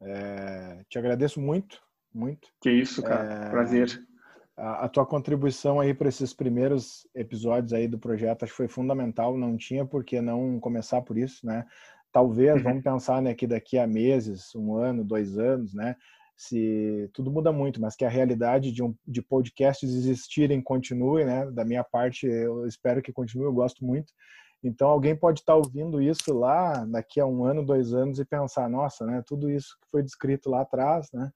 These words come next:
Speaker 1: É,
Speaker 2: Aham.
Speaker 1: é, se confirmou, realmente aconteceu, mudou, é assim, não é assim", enfim.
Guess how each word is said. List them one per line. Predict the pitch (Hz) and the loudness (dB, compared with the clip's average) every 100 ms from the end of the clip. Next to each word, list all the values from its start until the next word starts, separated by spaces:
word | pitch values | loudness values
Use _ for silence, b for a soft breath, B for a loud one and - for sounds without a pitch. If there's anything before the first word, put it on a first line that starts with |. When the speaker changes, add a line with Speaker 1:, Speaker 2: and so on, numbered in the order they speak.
| _ _ _ _ - | _ _ _ _ -8
Speaker 1:
É, | 113 113 113 110 110 107 107 | -2 0 0 -2 -4 -4 -4
Speaker 2:
Aham. | 123 117 120 - _ _ _ _ | 0 0 0 -8 _ _ _ _
Speaker 1:
é, | 113 107 104 | -12 -10 -10
se | - 147 | -2 0
confirmou, | - 147 - 131 127 131 165 175 | 4 2 4 4 6 8 8 8
realmente | 143 135 139 143 | 6 4 2 -2
aconteceu, | 139 139 127 123 - 143 156 | -4 -4 -2 -4 0 4 4
mudou, | 139 123 127 143 | 4 0 4 6
é | 127 | 6
assim, | - - 147 | 2 -2 -4
não | 135 113 | -2 -2
é | |
assim", | 110 - 127 135 120 | -2 -4 -4 -2 -4
enfim. | - 131 | -4 -6